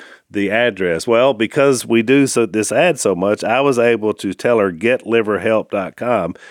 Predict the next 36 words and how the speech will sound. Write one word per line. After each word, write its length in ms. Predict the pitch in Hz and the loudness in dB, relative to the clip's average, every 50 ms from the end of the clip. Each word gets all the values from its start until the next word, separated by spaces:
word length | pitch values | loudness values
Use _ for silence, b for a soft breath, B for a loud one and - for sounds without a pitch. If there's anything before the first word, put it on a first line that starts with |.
| B B B B | B B B B
And 100 | 104 98 | -16 -10
she 140 | - 104 98 | -8 -8 -6
sent 240 | - 117 117 113 | -2 -2 -2 0
me 120 | 107 110 101 | 0 -2 0
back 200 | 104 101 98 - | 0 -2 -2 -2
a 60 | 101 | -4
note 180 | 92 98 104 101 | -4 -4 -4 -4
and 100 | 98 - | -6 -8
said, 200 | - 85 82 80 | -10 -10 -10 -10
"My 160 | 82 76 - | -10 -12 -8
husband's 560 | - 92 92 92 85 - - 92 90 82 85 | -4 -4 -4 -4 -4 -8 -12 -12 -12 -12 -10
liver 340 | 82 87 87 80 - 87 82 | -8 -8 -8 -8 -8 -12 -12
thanks 400 | - - 78 76 73 69 - - | -12 -12 -12 -12 -12 -14 -16 -18
you." 160 | 60 65 65 - B B B B B B B B B B _ | -18 -18 -18 -20 B B B B B B B B B B _
And 160 | 82 85 85 - | -16 -14 -8 -4
so 400 | - 95 92 90 90 82 - - | -2 0 2 2 0 -2 -4 -4
already 460 | - 104 117 135 135 127 120 110 101 98 | -2 0 2 4 4 4 4 4 2 2
there 400 | 90 101 101 98 98 92 90 87 | 2 2 2 4 2 2 2 0
are, 120 | 90 - 90 | -2 -4 -4
uh, 160 | 87 85 85 85 - - | -4 -4 -4 -4 -4 -2
unashamed 500 | 113 127 139 123 - - 120 120 110 101 | 0 0 0 0 0 0 0 2 2 2
listeners 400 | 98 95 85 - - 87 85 - | 2 2 0 -2 -4 -8 -8 -4
that 140 | - 92 82 | -6 -4 -4
are 80 | 82 78 | -4 -2
listening 440 | 82 98 113 120 - - 110 98 | 0 0 0 0 0 -2 -6 -4
to 100 | 90 95 | -4 -6
this 180 | 85 73 90 82 | -4 -4 -6 -6
podcast. 640 | - - 92 90 85 80 - - 82 76 78 76 - B B B B B B B B B | -6 -6 -4 -4 -4 -4 -6 -6 -6 -4 -4 -6 -8 B B B B B B B B B
We 80 | 98 98 | -8 -6
talk 280 | - 127 123 135 131 139 | -2 0 0 0 2 0
about 480 | 117 110 110 107 104 104 101 - - | 2 2 4 4 4 2 0 -2 -8
the 240 | 82 90 92 92 85 | -6 -4 -2 -2 -2
health 420 | 73 - - - 131 127 127 - | -2 0 0 2 2 2 2 0
of 100 | 101 90 | -4 -4
our 140 | 92 87 87 | -2 -2 -2
liver 400 | 85 92 120 131 107 92 87 85 | -2 0 0 0 0 0 -4 -4